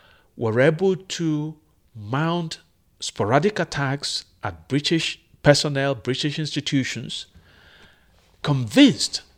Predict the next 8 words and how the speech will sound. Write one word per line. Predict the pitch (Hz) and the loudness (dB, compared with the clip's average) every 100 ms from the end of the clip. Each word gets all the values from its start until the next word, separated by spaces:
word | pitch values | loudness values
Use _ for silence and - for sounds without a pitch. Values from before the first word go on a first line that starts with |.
| - | -8
that | 120 - - | -8 -8 0
ultimately | 175 165 156 135 113 - 104 101 - - _ _ - | 4 4 2 -4 -6 -8 -10 -10 -14 -20 _ _ -6
they | 120 | -6
could | - - 123 117 - _ | -4 -2 0 0 -6 _
shake | - - - - 190 180 - - - | -6 0 2 6 6 4 0 -16 -6
this | 120 139 - | 2 2 2
giant | - 139 127 104 - - - _ | -2 0 2 0 -6 -18 -20 _
enough | 117 110 110 - - | -8 -4 -4 -6 -16